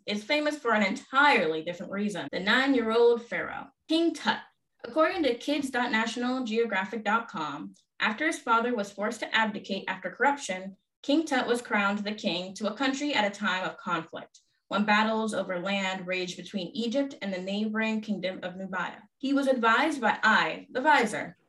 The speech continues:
and after nearly a decade, he died suddenly at eighteen. Historians are still puzzled how the young king died.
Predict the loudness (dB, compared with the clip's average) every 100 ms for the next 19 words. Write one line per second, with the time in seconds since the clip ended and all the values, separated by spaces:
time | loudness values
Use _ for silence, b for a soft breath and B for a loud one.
0 | _ 0 2 0 0 0 4 6 4 2
1 | -2 -4 -2 -4 -2 -4 -4 -8 _ _
2 | _ -6 -2 0 0 -2 -4 -2 2 2
3 | 2 -2 -2 -4 -2 -2 -2 -4 -8 -4
4 | -2 0 -2 -2 -4 -6 -8 -2 -2 -2
5 | -2 -2 2 2 2 2 2 2 2 2
6 | 2 0 -2 -6 -6 -4 -2 -2 -4 -8